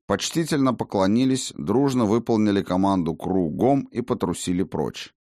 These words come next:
Несчастный метельщик волочился между ними, словно ему в раз отказали обе ноги. "Хамье!"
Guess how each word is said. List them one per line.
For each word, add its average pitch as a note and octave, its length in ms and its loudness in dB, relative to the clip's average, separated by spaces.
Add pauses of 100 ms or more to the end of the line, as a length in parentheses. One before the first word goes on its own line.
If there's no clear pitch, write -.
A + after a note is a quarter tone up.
(240)
Несчастный E2+ 580 -2
метельщик A2+ 680 -2
волочился F#2+ 600 -2
между F#2 360 -2
ними, G2 400 2 (220)
словно G2 480 0
ему A2 320 2
в F#2 60 0
раз F2+ 280 0
отказали E2+ 680 -2
обе D#2+ 260 -2
ноги. D#2 460 -4 (480)
"Хамье!" F#2+ 760 4